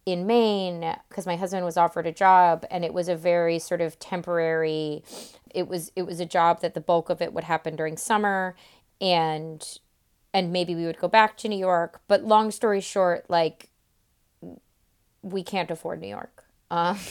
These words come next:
<laughs> you know, like, like, long story short, like, I think it was, and it's, and it's interesting to think about how it informed the book, because first of all, like, a lot of very angry people who read Want were like, "They should just leave New York,"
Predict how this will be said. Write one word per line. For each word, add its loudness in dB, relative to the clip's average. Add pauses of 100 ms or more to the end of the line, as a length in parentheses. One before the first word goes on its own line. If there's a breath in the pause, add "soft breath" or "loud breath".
(100)
<laughs> -10
you 6
know, 8
like, 4
like, 0
long 2
story 0
short, 0
like, -2
I 0
think -8
it -2
was, -2 (460 soft breath)
and 0
it's, -8
and 0
it's -2
interesting -2
to -2
think -6
about 2
how 4
it 0
informed -4 (420 soft breath)
the -4
book, 6
because -4
first -2
of -6
all, 6
like, 0
a 2
lot 4
of -6
very 2
angry -4
people -4
who -6
read 0
Want -4
were -4
like, -6
"They -2
should -8
just -6
leave -4
New -6
York," -4